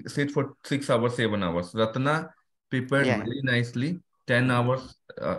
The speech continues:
Speaker 1: he gave every day. That is very, very nice. If you have more time, with, out of twenty-four hours, you can sleep six hours, seven hours, and remaining things, your target should be your E T L testing only. See, in within twelve to fifteen days, you will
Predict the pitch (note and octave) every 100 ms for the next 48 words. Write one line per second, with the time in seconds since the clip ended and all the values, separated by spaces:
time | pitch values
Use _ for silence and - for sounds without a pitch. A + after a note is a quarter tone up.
0 | - G#2 G#2+ G2+ A#2 B2 A2+ G#2 A2+ G#2+
1 | B2+ G#2+ G2+ A2 F#2+ G2+ B2 B2+ A2+ A2+
2 | B2 A#2+ - F#2 F#2 C3+ - _ _ _
3 | _ _ - A#2 C3+ C3 C3+ C3+ A#2+ D3
4 | D#3 D3 D3+ - A2+ A#2 - A#2 A#2 -
5 | B2+ B2+ C3 C3+ C3 B2+ C3 B2 A#2 B2
6 | - B2 - B2+ - A#2+ B2 A#2+ A#2 B2
7 | A#2+ B2+ D3+ _ _ _ - A#2+ C#3+ B2+
8 | C#3 D#3 E3+ E3 D#3 D3+ C3+ C3 C3+ C3+
9 | C#3+ D3 C#3+ B2 A#2 A#2+ A#2 E3 - _
10 | _ - A#2+ C3 B2 B2 A2+ - A2+ F2+
11 | D#2+ D#2 - _ - D3 C#3+ C3 A#2 A2+
12 | A#2 B2 D3 C#3+ - C3+ D3 D3+ C#3+ C3+
13 | - C3 B2 A#2 A#2+ A#2